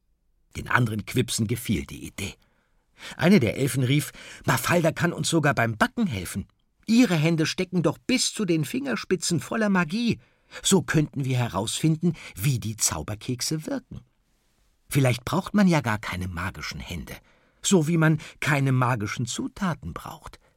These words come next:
sagte Elvin hoffnungsvoll. Doch die anderen Elfen meinten, das sei ganz und gar unmöglich. Kekse mit magischer Wirkung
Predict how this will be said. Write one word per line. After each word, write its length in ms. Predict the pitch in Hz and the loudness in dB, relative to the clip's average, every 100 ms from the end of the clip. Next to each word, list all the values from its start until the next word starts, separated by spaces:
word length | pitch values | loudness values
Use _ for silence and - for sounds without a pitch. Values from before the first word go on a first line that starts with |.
| _ _ _ | _ _ _
sagte 440 | - - - - | -10 -10 -12 -12
Elvin 400 | - 64 - - | -12 -12 -12 -14
hoffnungsvoll. 680 | 52 - - - - - - _ _ _ _ _ _ _ - - | -14 -14 -12 -10 -10 -12 -16 _ _ _ _ _ _ _ -14 -12
Doch 120 | - - | -10 -4
die 140 | 87 | -2
anderen 340 | 98 123 120 | 2 2 2
Elfen 360 | 104 123 123 127 | 2 0 2 4
meinten, 380 | 123 127 123 127 | 4 2 0 0
das 160 | 113 | 0
sei 140 | - 92 | 0 -2
ganz 280 | 78 73 90 | -4 -6 -6
und 160 | 76 | -6
gar 180 | - - | -8 -8
unmöglich. 760 | 78 80 98 78 - - - - - - - _ - | -8 -6 -6 -6 -8 -10 -12 -12 -20 -20 -20 _ -10
Kekse 600 | - - 143 160 - 131 | -4 4 4 4 0 0
mit 220 | 101 73 | -4 -4
magischer 540 | 69 98 95 92 78 64 | -2 0 0 -4 -6 -4
Wirkung 380 | 127 127 127 | -2 0 0